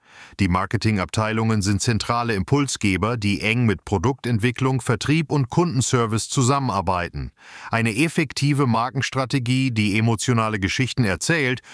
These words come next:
und datengestützte Einblicke nutzt, kann den Marktanteil eines Unternehmens steigern.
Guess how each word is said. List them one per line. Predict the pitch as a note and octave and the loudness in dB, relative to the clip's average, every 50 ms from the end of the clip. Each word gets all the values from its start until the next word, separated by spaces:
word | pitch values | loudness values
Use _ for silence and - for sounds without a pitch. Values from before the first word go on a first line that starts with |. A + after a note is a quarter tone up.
| - - - | -20 -6 -2
und | A#2 G#2+ F#2 - | -2 0 0 0
datengestützte | G#2+ G#2 G#2+ A#2 A#2+ B2 A2 F#2 F2 - - - B2 A2 - - B2 D#2 | 0 0 0 -2 -2 -2 0 0 0 0 0 0 0 0 -2 -2 -2 -2
Einblicke | F2+ A2+ B2+ B2+ A2 A2 G2+ - - F#2 | -2 -2 -2 0 0 0 0 0 2 2
nutzt, | F2+ G#2 B2 C3+ C#3 - - - - - - - - - - _ | 2 4 2 2 0 -2 -8 -12 -12 -14 -18 -20 -20 -20 -10 _
kann | - E3+ G3 G#3 | -2 0 0 0
den | F#3+ E3+ C#3 | 0 2 2
Marktanteil | B2 A#2 B2 C#3 - - C3+ C#3 A#2+ - B2 B2 B2 B2+ G#2+ | 2 2 0 -2 -4 -4 -4 -2 -2 0 0 0 0 -2 -2
eines | A2 A2 A2 G#2 - | -2 0 0 0 0
Unternehmens | C3 B2+ G#2+ A2 G#2 F#2 G#2 A2 A2+ A2+ G#2 - - | 0 0 0 0 2 2 2 2 2 2 0 0 -2
steigern. | - - A#2 G#2 G#2 A2 G2 F#2 D2+ B1 G#2+ | -2 -2 -2 0 -2 -2 -2 -4 -4 -6 -8